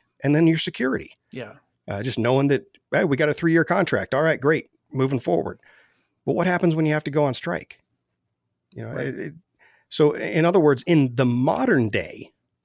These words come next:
Speaker 1: I should clarify, <laughs> unions had, unions had their time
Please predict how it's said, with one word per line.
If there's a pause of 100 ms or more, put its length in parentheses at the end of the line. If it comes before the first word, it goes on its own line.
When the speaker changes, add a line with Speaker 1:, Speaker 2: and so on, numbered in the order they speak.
(280)
Speaker 1:
I
should
clarify, (100)
<laughs>
unions
had, (920)
unions
had
their (560)
time